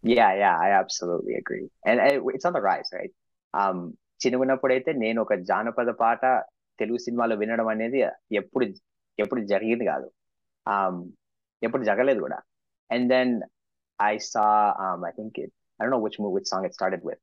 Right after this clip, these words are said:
but now, um, మొన్న అలవైకుంఠపురం సినిమాలో ఆ చింతకాల సిగపడ అని ఒక పాట ఉంటది, చాలా బాగుంటది. Um,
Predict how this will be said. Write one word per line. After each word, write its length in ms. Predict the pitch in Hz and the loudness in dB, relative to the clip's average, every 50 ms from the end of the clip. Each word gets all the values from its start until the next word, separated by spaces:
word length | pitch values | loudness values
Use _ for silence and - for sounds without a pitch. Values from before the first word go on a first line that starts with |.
| - | -8
but 80 | 107 104 95 92 | -8 -6 -4 -2
now, 100 | 92 92 92 - _ _ _ _ _ _ _ _ _ - | -2 -2 -4 -6 _ _ _ _ _ _ _ _ _ -4
um, 120 | 90 90 87 90 | -2 -2 -2 -2
మొన్న 160 | 90 87 90 85 85 | -4 -4 -2 0 0
అలవైకుంఠపురం 560 | 95 107 107 104 - 107 104 110 - 107 104 - - | 2 2 2 2 0 -2 -4 -2 -2 -2 -4 -4 -4
సినిమాలో 340 | 104 101 98 98 113 127 117 98 90 - _ _ _ _ _ - | -2 -2 0 0 0 0 0 -2 -4 -8 _ _ _ _ _ -4
ఆ 40 | 92 90 - | -4 -4 -4
చింతకాల 320 | - 107 110 107 110 107 95 110 | -6 -2 0 0 0 0 0 -2
సిగపడ 240 | 107 104 - 107 98 | -2 -2 0 -2 -2
అని 100 | 95 95 | -2 -4
ఒక 80 | 92 - - | -4 -2 -2
పాట 120 | 90 90 - 95 87 | -2 -2 -2 -6 -10
ఉంటది, 240 | - 82 87 82 - - _ _ _ _ _ _ - | -8 -8 -8 -8 -10 -12 _ _ _ _ _ _ -2
చాలా 220 | - 92 107 107 98 98 | 0 2 2 2 2 2
బాగుంటది. 380 | 87 87 85 80 82 82 85 - - _ _ _ _ _ _ _ _ - | -2 -2 -4 -8 -10 -10 -12 -16 -18 _ _ _ _ _ _ _ _ -6
Um, 340 | - 87 92 90 87 85 82 | -2 0 0 0 0 -2 -4